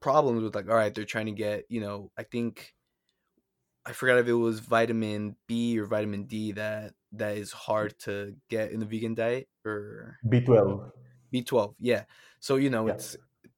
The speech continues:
Speaker 1: important to have it, but it's hard to get it. But now we can supplement with that stuff. Or, as you said, you have the protein shake so that you can actually be, you know, like, a vegan bodybuilder and, uh,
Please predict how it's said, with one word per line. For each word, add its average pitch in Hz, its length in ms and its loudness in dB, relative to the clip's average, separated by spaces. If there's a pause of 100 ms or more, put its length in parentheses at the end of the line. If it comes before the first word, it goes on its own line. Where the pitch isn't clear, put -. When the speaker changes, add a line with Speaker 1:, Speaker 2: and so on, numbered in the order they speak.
(140)
Speaker 1:
important 120 460 0
to 113 60 -8
have 139 260 4
it, 110 100 0
but 104 140 -4
it's 101 140 -8
hard 110 240 -2
to 101 80 -10
get 117 200 2
it. 101 100 -10
But 113 100 -2
now 131 180 4
we 123 100 0
can 101 200 -12
supplement 107 500 -4
with 110 100 -16
that - 160 -14
stuff. - 300 -10
Or, 107 160 -4
as 131 160 4
you 120 80 -4
said, 127 200 2
you 117 100 2
have 107 100 0
the 107 60 -8
protein 151 480 2
shake 104 280 -4
so 107 180 -4
that 101 260 -6 (320)
you 127 100 -6
can 123 160 -2
actually 117 380 0
be, 113 440 -2 (340)
you 131 120 -4
know, 104 100 -2
like, - 220 -6
a 117 40 0
vegan 123 420 0
bodybuilder 110 800 0
and, 107 400 -6
uh, - 140 -10